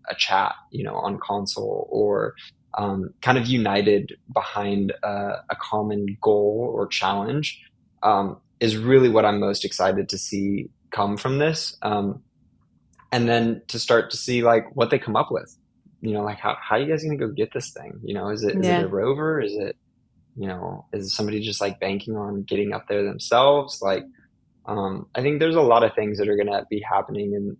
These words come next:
Speaker 1: in the next couple of years that are gonna enable this project to be much, um, more achievable than I think people think it is now. Um, and kind of my favorite thing, and, and Joe actually kind of,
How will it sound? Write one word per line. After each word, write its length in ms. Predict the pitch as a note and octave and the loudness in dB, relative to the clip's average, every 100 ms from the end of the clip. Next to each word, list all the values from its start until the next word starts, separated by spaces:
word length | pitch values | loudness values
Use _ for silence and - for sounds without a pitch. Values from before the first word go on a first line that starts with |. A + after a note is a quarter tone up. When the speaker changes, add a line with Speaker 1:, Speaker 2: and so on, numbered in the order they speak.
| - | -8
Speaker 1:
in 100 | G#2 | -6
the 80 | G2+ | -4
next 260 | F#2+ - | -4 -6
couple 300 | - G#2 G#2 | -6 -2 0
of 100 | G#2 | -2
years 560 | - G2+ G2+ - - - | -2 0 2 0 -8 -4
that 240 | G2+ G2 - | 0 0 0
are 100 | G#2+ | -2
gonna 300 | G2+ G2+ G2+ - | -2 -2 -4 -4
enable 420 | G#2 G2 G2+ F#2+ | -2 -2 -2 -2
this 200 | G2+ - | -2 -2
project 760 | - G2 G2+ - - - - | -2 0 0 -2 -6 -8 -14
to 80 | - | -10
be 340 | - G#2 G2 G2+ A2 | -6 -4 -4 -6 -4
much, 480 | G#2+ - - - - _ _ _ _ _ - | -6 -4 -8 -8 -14 _ _ _ _ _ -8
um, 400 | G2+ G#2 G2 - _ _ _ _ _ _ | -4 -4 -8 -12 _ _ _ _ _ _
more 160 | C3+ D3 | 6 6
achievable 560 | - A#2 A2+ A2 A2+ | 4 0 0 2 4
than 160 | G#2 G2+ | 4 -2
I 80 | G2+ | -4
think 280 | G2+ F#2+ | -6 -10
people 280 | - G2+ G2 | -8 -6 -4
think 240 | - G2+ G2 | -4 -6 -2
it 120 | G2+ | -2
is 200 | G2 G2 | -2 -2
now. 460 | G2+ G2 B2+ C#3 - _ _ _ _ | 0 0 0 -2 -10 _ _ _ _
Um, 440 | G#2+ G#2+ G2+ G2 - _ _ _ | 0 0 0 -4 -10 _ _ _
and 120 | A2 | 0
kind 160 | A#2+ D#3 | 4 4
of 60 | C#3+ | 4
my 120 | A#2+ | 2
favorite 360 | B2 A2 G2 | 4 2 0
thing, 260 | - G#2 G2+ | -2 -4 -2
and, 220 | G2 - - | -4 -6 -8
and 200 | G#2 G2+ | -6 0
Joe 240 | A2 G#2 | 2 4
actually 300 | G2+ - - | 0 -2 -10
kind 160 | G2 G2 | -8 -8
of, 160 | G2 | -8